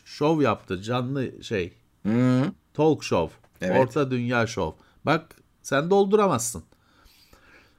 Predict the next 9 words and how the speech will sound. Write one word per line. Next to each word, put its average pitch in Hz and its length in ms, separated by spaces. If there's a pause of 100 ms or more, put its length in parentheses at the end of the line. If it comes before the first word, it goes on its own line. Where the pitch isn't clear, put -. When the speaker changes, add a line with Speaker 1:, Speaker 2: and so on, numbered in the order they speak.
(220)
Speaker 1:
Ee, 262 40 (840)
üç - 200
kişi 135 260
gelir, 127 220
onlar 139 420
da 135 100
borç 139 320
falan 135 260
isterler. 82 440